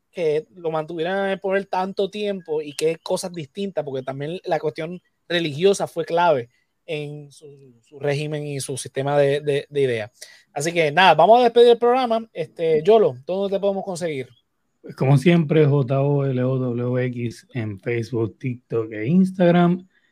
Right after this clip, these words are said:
Speaker 2: Canal Colectivo Uno en YouTube y en todas las redes.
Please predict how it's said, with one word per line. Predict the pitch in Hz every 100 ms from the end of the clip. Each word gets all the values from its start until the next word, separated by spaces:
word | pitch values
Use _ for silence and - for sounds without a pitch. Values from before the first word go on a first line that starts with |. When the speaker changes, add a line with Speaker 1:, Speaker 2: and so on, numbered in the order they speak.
| _ _
Speaker 2:
Canal | - 113 113
Colectivo | 113 120 113 127 117 113
Uno | 117 123 120 113
en | 101 101
YouTube | 120 135 117 131 117
y | 110 104
en | 98 95 95 95
todas | 117 110
las | 107
redes. | 110 147 151 143 135 -